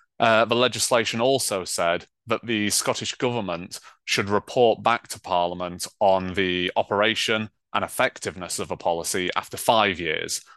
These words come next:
So that gives the Parliament one year to make a decision on whether they want to continue with a policy or not. That report by the Scottish Government will then be informed by the evaluation of a policy by Public Health Scotland.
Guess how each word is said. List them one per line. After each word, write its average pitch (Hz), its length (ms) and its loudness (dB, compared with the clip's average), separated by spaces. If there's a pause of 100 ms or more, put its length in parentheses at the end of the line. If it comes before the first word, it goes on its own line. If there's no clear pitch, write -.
(100)
So - 120 0
that 113 180 2
gives 107 220 -2
the - 60 -4
Parliament 92 520 2
one 110 260 2
year 87 380 -2 (300)
to 107 80 -6
make 98 180 0
a 95 60 -2
decision 90 440 -4
on 90 120 -4
whether 87 200 -4
they 90 120 -2
want 87 240 -6
to - 100 -8
continue 85 480 -6
with 80 160 -8
a 82 40 -12
policy 82 440 -6
or 50 140 -6
not. - 320 -8 (360)
That 151 380 4
report 131 480 4
by 113 120 6
the 104 80 -4
Scottish - 360 -4
Government 143 460 2 (340)
will 123 140 -2
then 147 240 2
be 113 140 0
informed 113 580 -4
by 107 140 4
the 107 140 -2
evaluation 123 680 0
of 90 80 -6
a 92 60 -8
policy 95 420 -6
by 101 160 4
Public 101 320 -4
Health 101 200 -2
Scotland. 87 580 -4